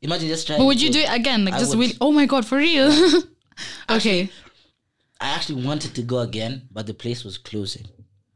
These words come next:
Speaker 1: I was ready to
Speaker 2: Wow.
Speaker 1: go more, like, more lines. I was ready to do. But the place was closing, so I was like, "Oh, come on, are you serious?"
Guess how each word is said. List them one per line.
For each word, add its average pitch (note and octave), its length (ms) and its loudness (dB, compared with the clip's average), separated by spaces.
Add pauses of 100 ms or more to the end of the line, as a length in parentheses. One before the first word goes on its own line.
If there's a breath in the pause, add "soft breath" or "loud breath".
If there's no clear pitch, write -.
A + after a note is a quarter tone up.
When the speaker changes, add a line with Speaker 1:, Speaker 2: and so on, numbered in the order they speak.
(640)
Speaker 1:
I G#3+ 120 -2
was G#3 100 0
ready F#3 220 2
to F3+ 60 2
Speaker 2:
Wow. F3 60 0
Speaker 1:
go A#2+ 240 -2 (400)
more, A#2+ 280 -4
like, G#2+ 260 -8 (120)
more A#2 140 -2
lines. G#2+ 420 -10
I F#2+ 60 -12
was F#2+ 120 -8
ready G#2+ 140 -4
to - 120 -10
do. G2 140 -14 (960)
But B2 100 -2
the A#2+ 60 -6
place C3 220 -8
was A2 120 -12
closing, G#2 360 -12
so - 120 -16
I - 20 -12
was F#2 100 -14
like, D#2 120 -16 (260)
"Oh, - 260 -14 (100)
come A2 240 -8
on, F#2 160 -16
are G2+ 80 -12
you G#2+ 60 -8
serious?" G#2 460 -8